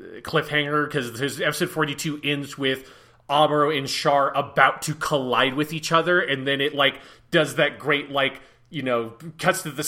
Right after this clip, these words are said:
the, like, the, the, what you just saw is animation, animation, but now it's, like, a really heavily detailed still image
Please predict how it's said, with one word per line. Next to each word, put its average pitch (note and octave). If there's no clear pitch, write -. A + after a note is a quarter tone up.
the, E3
like, C#3+
the, C3+
the, C3+
what D#3+
you D3
just C#3+
saw D3+
is C#3+
animation, C3+
animation, C3
but B2
now C3+
it's, C3
like, B2+
a B2
really C3
heavily B2+
detailed B2
still D3
image D3